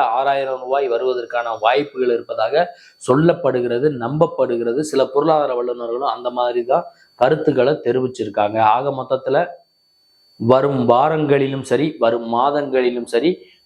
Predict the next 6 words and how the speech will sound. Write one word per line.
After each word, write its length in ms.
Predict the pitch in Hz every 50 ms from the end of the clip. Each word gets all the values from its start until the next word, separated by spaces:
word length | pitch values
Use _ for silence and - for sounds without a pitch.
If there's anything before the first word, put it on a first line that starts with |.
| _ 117
வெள்ளி 260 | 123 131 156 170 180 170
விலையும் 360 | 156 147 147 139 143 156 165 - 120
அதிகரிக்கக்கூடிய 760 | 117 117 120 127 131 127 120 120 120 - 123 123 120 120 117
வாய்ப்புகள் 460 | 113 117 120 131 127 120 120 120 117
இருப்பதாக 460 | 113 117 - 117 117 117 117 117 117 117
நம்பப்படுகிறது. 800 | 110 110 120 123 131 131 - 120 117 117 117 113 113 117 151